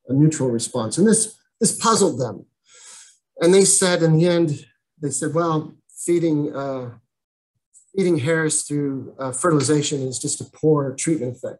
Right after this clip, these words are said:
We just weren't able to achieve anything." Um, and we thought that odd. We thought, "Well, um, you had more vegetation. Why didn't the hares respond?" Um, and so we, we set to think about this in terms of another tool that you can use,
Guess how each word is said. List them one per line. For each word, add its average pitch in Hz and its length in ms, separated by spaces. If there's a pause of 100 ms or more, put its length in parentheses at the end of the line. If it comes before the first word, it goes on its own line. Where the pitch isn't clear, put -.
We 127 80
just 117 300
weren't 143 160
able 120 160
to 117 60
achieve 117 340
anything." 107 400 (800)
Um, 123 380 (500)
and 175 100
we 208 100
thought 175 200
that 156 160
odd. 147 380
We 131 80
thought, 139 260
"Well, 156 420 (240)
um, 143 600 (300)
you 135 160
had 175 260
more 160 160
vegetation. 156 960
Why 135 260
didn't 131 200
the 127 60
hares 123 300
respond?" 113 540 (680)
Um, 120 460
and 135 120
so 160 260
we, 147 240
we 143 200
set - 340
to 151 80
think 156 300
about 143 360
this 147 260
in 135 140
terms 139 340
of 135 280 (400)
another 175 280
tool 175 260
that 143 140
you 151 80
can 147 200
use, 202 480